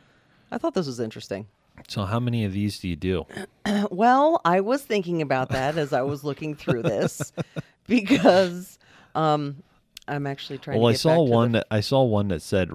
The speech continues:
Speaker 2: riding in the left lane, and
Speaker 1: Oh,
Speaker 2: I,
Speaker 1: you
Speaker 2: that
Speaker 1: make my blood boil.
Speaker 2: Yeah, I
Speaker 1: Yes.
Speaker 2: don't,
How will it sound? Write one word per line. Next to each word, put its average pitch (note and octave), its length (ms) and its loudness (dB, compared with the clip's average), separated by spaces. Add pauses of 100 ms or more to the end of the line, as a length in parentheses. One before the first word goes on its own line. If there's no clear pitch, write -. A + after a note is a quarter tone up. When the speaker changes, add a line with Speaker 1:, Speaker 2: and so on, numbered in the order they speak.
Speaker 2:
riding F#2+ 460 0
in F#2 120 -2
the F2+ 80 -2
left F2 260 -2
lane, F#2 440 -4 (580)
and E2+ 340 -4
Speaker 1:
Oh, E3 100 6
Speaker 2:
I, D3+ 120 6 (320)
Speaker 1:
you D#3 100 -12
Speaker 2:
that D#3 80 0 (140)
Speaker 1:
make - 60 -12
my C#3+ 200 -2
blood D3 500 -2 (220)
boil. C3 560 -2 (180)
Speaker 2:
Yeah, F2 380 -2 (320)
I G2+ 100 0
Speaker 1:
Yes. G2 280 0
Speaker 2:
don't, - 40 -12